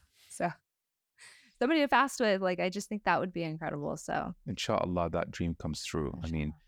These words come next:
Speaker 2: I can only imagine, like, how, how fulfilling it would be for you to be able to
Speaker 1: Yeah.
Speaker 2: share that with someone who shares your values.
Speaker 1: Yeah.
Speaker 2: You can learn from each other and push each other.
Speaker 1: Yeah, inshallah.
Speaker 2: Um, so inshallah, thank you so much, Candice,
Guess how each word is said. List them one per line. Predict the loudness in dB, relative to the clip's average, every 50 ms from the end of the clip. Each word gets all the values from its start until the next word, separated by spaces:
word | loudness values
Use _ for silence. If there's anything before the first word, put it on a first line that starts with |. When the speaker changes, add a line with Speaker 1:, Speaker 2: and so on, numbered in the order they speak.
| _ _ _ -2
Speaker 2:
I | 0
can | 0 2
only | 2 2 0 0 0
imagine, | 0 0 0 0 -2 -2 -2 0
like, | 0 -2 -4
how, | -4 -4 -2 -2 -2 -4 -4 _ _ _ _ -20 -20 -20 -20 _ _ _ _ _ _ _ _ _ _ _ _ _ _
how | -4 -2 -2 0
fulfilling | 0 -2 -6 -2 -2 0 0 2 0
it | 0 -2 -2
would | -4 -2
be | -2 -2 -4
for | -4 -4 -4
you | -2 -2 -2
to | -2 -2
be | -2 0
able | 0 0 0
to | -2
Speaker 1:
Yeah. | -2 -2 -2
Speaker 2:
share | -2 -2 0
that | -2 -2 -2 -4
with | -6 -6
someone | -4 -2 -2 -2 -2
who | -4 -6
shares | -4 -4 -2 -2 -2 -2
your | -4 -4 -4
values. | -2 -4 -4 -4 -6 -6 -2 0
Speaker 1:
Yeah. | 0 0 0 -2
Speaker 2:
You | -4
can | -4 -2 0 0
learn | 0 0 0
from | -2 -2 -2 -2
each | 0 0 0
other | 0 0 0
and | -2 -2
push | -4 -4 -4 -4 -4
each | -4 -6 -6 -6 -8
other. | -8 -8 -10 -12 -12 -12 _ _
Speaker 1:
Yeah, | -4 -2 -2 -4 -4 _ _ _ _ -12 -10
inshallah. | -10 -8 -8 -6 -6 -4 -2 -2 -2 -2 -2 -4
Speaker 2:
Um, | -4 -4 -6 -6 -8 -6
so | -4 -4
inshallah, | -2 -2 -2 0 -2 0 0 -2 -4 -4 -4 -2
thank | -2 -2 -2 -2
you | -4 -4
so | -2 0 0 0 0
much, | 0 -2 -6 -10 -14
Candice, | -14 -14 -14 -14 -12 -14 -14